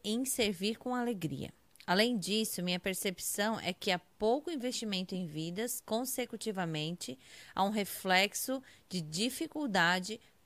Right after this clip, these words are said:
para nomeação, indicação a cargos ou mesmo ao oficialato. Como podemos mudar isso?"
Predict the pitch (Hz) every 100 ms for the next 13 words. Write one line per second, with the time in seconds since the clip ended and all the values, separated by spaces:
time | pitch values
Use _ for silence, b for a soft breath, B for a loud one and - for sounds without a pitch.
0 | _ 180 165 156 160 175 202 233 233 240
1 | - 175 170 175 - 233 269 269 233 240
2 | - 196 180 170 170 160 185 196 - -
3 | 214 240 202 180 196 214 226 240 - 175
4 | 175 180 196 - 202 220 226 - 240 190
5 | 120 147 - - - - - _ _ -
6 | 226 254 277 247 202 185 196 196 190 185
7 | 180 - - - -